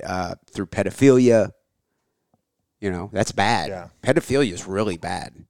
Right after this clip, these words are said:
Speaker 1: If
Speaker 2: Yes.
Speaker 1: someone's fucking a little kid, that fucks that kid up for the rest of their life. They're gonna be attracted to the wrong type of partner. They're gonna be, they're gonna probably, or th-, maybe not probably, but there's a strong likelihood they will then abuse,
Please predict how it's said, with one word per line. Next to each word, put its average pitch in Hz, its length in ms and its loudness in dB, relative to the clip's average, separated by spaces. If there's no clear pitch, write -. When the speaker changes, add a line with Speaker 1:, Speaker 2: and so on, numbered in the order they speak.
Speaker 1:
If - 80 -12
Speaker 2:
Yes. - 80 -6
Speaker 1:
someone's 165 320 2
fucking 139 360 -6
a 123 60 2
little 120 220 4
kid, 127 480 -4
that 123 140 -2
fucks - 280 -2
that 107 140 -6
kid 110 160 -2
up 104 100 -2
for 98 80 -10
the 95 80 -10
rest 110 300 -4
of 123 60 -6
their 147 100 2
life. 95 320 -2
They're 110 120 -2
gonna 101 120 -4
be 98 120 0
attracted 117 440 -2
to 123 80 -6
the 120 100 -2
wrong 120 220 -2
type - 240 -2
of 101 120 -18
partner. 107 440 -4
They're 101 100 -4
gonna 98 160 -8
be, 98 240 -6
they're 95 120 -2
gonna 104 300 2
probably, 107 520 -4
or 110 240 -4
th-, 117 200 -6
maybe 123 240 0
not 98 160 -6
probably, 104 480 -4
but - 140 -18
there's 98 140 -12
a 101 40 -8
strong 110 260 -4
likelihood 110 480 -2
they 104 100 2
will 110 120 0
then 104 180 -2
abuse, 107 520 -4